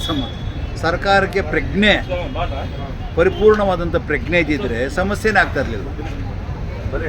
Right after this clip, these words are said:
ಅವ್ರ ಪ್ರಜ್ಞೆ ಇಲ್ದೋದ್ರೆ ನಾವೇನು ಮಾಡೋಕ್ಕಾಗುತ್ತೆ? ಅವರೂ ಸಹ ಏಳು ಕೋಟಿ ಜನನ ರೂಲ್ ಮಾಡ್ತಕ್ಕಂಥ ಸ್ಥಾನದಲ್ಲಿರೋರು,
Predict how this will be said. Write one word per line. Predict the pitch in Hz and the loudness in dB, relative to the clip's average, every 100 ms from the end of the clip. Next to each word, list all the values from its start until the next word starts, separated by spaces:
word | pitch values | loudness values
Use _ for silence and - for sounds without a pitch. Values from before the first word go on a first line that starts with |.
| 147 | 2
ಅವ್ರ | 180 - | 2 4
ಪ್ರಜ್ಞೆ | 196 185 247 | 2 6 6
ಇಲ್ದೋದ್ರೆ | 240 220 202 175 | 8 6 4 4
ನಾವೇನು | 190 220 185 | 6 4 2
ಮಾಡೋಕ್ಕಾಗುತ್ತೆ? | 139 120 107 104 - - - - - - - - - - - - - - - | 0 -2 -4 -6 -6 -6 -8 -6 -8 -6 -6 -4 -6 -6 -6 -8 -6 -6 -2
ಅವರೂ | 139 180 208 214 202 | 2 4 4 2 2
ಸಹ | 208 202 196 | 4 6 6
ಏಳು | 180 185 | 4 4
ಕೋಟಿ | 170 175 170 | 4 2 2
ಜನನ | 156 175 180 170 | 2 2 0 0
ರೂಲ್ | 156 170 165 | 0 0 2
ಮಾಡ್ತಕ್ಕಂಥ | 156 147 147 156 143 143 139 113 120 147 143 - | 0 2 0 2 0 2 2 0 -2 -2 -4 -4
ಸ್ಥಾನದಲ್ಲಿರೋರು, | 135 156 160 147 131 120 143 - 147 | 0 2 2 2 2 0 0 -2 0